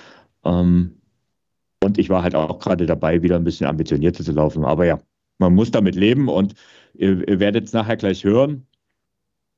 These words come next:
Ähm, das sind eigentlich auch ganz normal. Also auch ich hatte diese Frustphase witzigerweise nicht direkt danach, sondern am nächsten Tag. Ähm,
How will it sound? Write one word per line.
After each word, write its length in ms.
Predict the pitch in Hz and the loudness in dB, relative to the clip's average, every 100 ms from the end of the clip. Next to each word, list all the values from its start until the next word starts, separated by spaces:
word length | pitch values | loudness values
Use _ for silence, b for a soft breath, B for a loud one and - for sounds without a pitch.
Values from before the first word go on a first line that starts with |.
| - | -10
Ähm, 540 | 95 92 90 87 85 87 | -4 -2 -2 -2 -4 -8
das 180 | - 82 | -6 -2
sind 120 | 101 | 0
eigentlich 260 | 67 90 - | 2 2 0
auch 120 | - | -4
ganz 240 | 85 85 - | -4 -4 -2
normal. 360 | 80 73 98 | -2 2 2
Also 180 | 85 87 | 0 0
auch 160 | 87 95 | 0 0
ich 140 | 101 | 0
hatte 180 | 95 92 | -2 0
diese 300 | 95 82 95 | 0 2 0
Frustphase 920 | - - 101 101 - - 87 101 104 | -2 -2 -2 -2 -12 -4 0 2 0
witzigerweise 560 | 80 - 98 82 95 95 | 0 0 0 2 0 2
nicht 220 | 95 101 | 0 2
direkt 280 | 92 98 - | 0 -2 -2
danach, 380 | 113 117 131 - b b b b b | 0 0 -2 -6 b b b b b
sondern 240 | - 87 - | 0 0 2
am 140 | 82 | 2
nächsten 320 | 85 104 - | 0 0 -2
Tag. 420 | 101 98 110 110 - | 0 2 2 -2 -4
Ähm, 720 | 87 87 90 90 90 90 | -2 0 0 0 0 -2